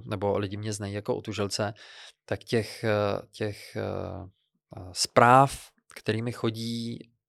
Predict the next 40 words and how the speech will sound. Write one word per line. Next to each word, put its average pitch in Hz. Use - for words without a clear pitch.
od 104
lidí, 107
že 104
se 113
začali 107
otužovat 104
a -
co 110
to 107
udělalo 107
s -
jejich 107
životem 95
právě 95
po 90
té 107
zdravotní 104
anebo 101
psychické 113
stránce, 90
tak -
to -
jsou -
jako 95
opravdu 98
pro 95
mě 98
neuvěřitelný, 98
neuvěřitelný 95
příběhy. 85
A, 87
ale 110
teď -
to 123
tady 117
úplně 117
jako 117
nechci 117
rozebírat, 113
každopádně, 113